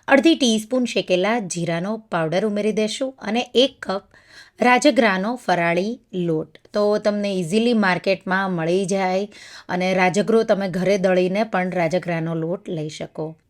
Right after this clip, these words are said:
બે ટીસ્પૂન જેટલું તેલ ઉમેરી અને પછી બધી સામગ્રીઓને એકદમ સારી રીતે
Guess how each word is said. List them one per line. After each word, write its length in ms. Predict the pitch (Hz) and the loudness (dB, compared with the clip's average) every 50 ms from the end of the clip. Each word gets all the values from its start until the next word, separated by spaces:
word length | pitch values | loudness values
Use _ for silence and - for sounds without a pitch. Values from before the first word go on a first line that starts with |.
| _ _ _ _ _ _ _ _ - | _ _ _ _ _ _ _ _ -2
બે 140 | - 208 311 370 | 4 6 6 6
ટીસ્પૂન 520 | 359 - 311 294 285 - - - 302 302 294 | 8 8 6 6 6 4 2 0 2 4 4
જેટલું 440 | 247 233 220 - - 214 240 269 285 - _ - | 4 4 4 2 2 2 2 2 0 0 _ 6
તેલ 200 | 220 214 226 247 269 | 8 8 8 8 8
ઉમેરી 420 | 254 220 196 180 180 190 208 233 262 - - | 6 4 2 0 0 -2 -2 -2 -4 -6 -8
અને 140 | 196 185 180 | -8 -8 -6
પછી 240 | - 165 - - 196 | -6 -6 -4 -2 0
બધી 400 | 196 165 151 147 - 233 254 277 269 | 0 0 0 0 2 4 4 4 2
સામગ્રીઓને 640 | - 233 196 180 185 165 165 185 190 190 190 202 | 2 0 0 0 0 0 2 2 4 4 2 0
એકદમ 480 | 214 220 170 147 143 202 202 226 247 254 254 233 | -4 -6 -6 -4 0 2 2 4 4 2 0 -2
સારી 300 | - - 190 175 165 175 175 | -2 -2 0 2 2 2 2
રીતે 220 | 175 170 - 226 | 2 2 2 2